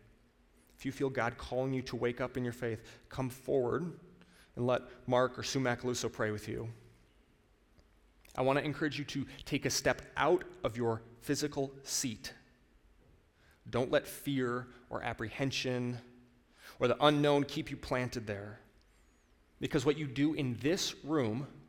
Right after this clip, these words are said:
is practice for the witness you carry outside these walls. And second, if you're the parent of an elementary age child,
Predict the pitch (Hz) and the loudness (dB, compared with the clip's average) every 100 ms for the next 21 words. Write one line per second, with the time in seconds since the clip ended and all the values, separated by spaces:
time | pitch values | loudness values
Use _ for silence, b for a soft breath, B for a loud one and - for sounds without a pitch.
0 | - B B - - - - 131 - 117 | -20 B B -10 -10 -6 -6 -6 -8 -8
1 | - - b b b - 127 113 123 123 | -8 -10 b b b -4 -2 2 0 0
2 | 117 123 - 120 113 113 B B - 123 | -4 -6 -2 0 0 -4 B B -8 -6
3 | - 104 101 98 - 107 107 107 - - | -4 -4 -4 -8 -6 -8 -8 -8 -6 -8
4 | - - _ _ _ _ _ _ - - | -12 -20 _ _ _ _ _ _ -20 -20
5 | - - - _ _ - _ _ - _ | -20 -20 -20 _ _ -20 _ _ -20 _
6 | - B B B B 123 - 143 135 139 | -20 B B B B 0 4 4 4 2
7 | 139 147 156 - 165 139 - 120 117 117 | 2 2 2 2 2 2 6 6 8 4
8 | - - 131 135 135 139 139 117 98 - | 0 -6 2 4 6 2 0 -4 -6 -8
9 | - 101 104 - - | -8 -8 -8 -10 -14